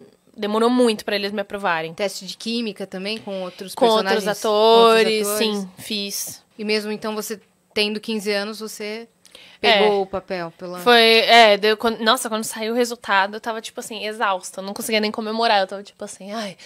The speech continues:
Speaker 1: graças a Deus, não aguento mais fazer teste." Eu fiz muitos testes. Quantos testes que eu fiz? Foi sete.
Speaker 2: Meu Deus. Meu Deus. E foram muitos episódios também, né, que vocês gravaram?
Speaker 1: Muitos, a gente gravou dois anos.
Speaker 2: É, cara.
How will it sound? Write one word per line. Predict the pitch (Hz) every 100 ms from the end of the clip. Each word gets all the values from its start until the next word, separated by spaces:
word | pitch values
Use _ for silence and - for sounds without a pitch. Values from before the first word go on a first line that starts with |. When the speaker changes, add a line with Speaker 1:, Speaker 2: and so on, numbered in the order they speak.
| - - -
Speaker 1:
graças | 247 269 277 233
a | 262 254
Deus, | 233 226
não | 240
aguento | 262 269 254 -
mais | 294 277 247 262 269
fazer | 240 240 233
teste." | 269 214 214
Eu |
fiz | 233 254
muitos | 302 247 247 -
testes. | - -
Quantos | 554 554
testes | 453 320 - -
que | 220
eu |
fiz? | 220 190 -
Foi | 202 214 _ _
sete. | - - 208 208 - -
Speaker 2:
Meu | 214 226
Deus. | 220 208 226 175 - - _ _ _ -
Meu | 202
Deus. | 208 185 185 - -
E | 196
foram | 190 190 220
muitos | 214 220 240
episódios | 269 294 277 285 -
também, | 226 208
né, | 196 190
que | -
vocês | 190
gravaram? | 185 175 165 165 160
Speaker 1:
Muitos, | 220 233 247 262 277
a | 247
gente | 233
gravou | 233 226
dois | 226 247 240
anos. | 190 196 - -
Speaker 2:
É, | 185 170 -
cara. | 196 165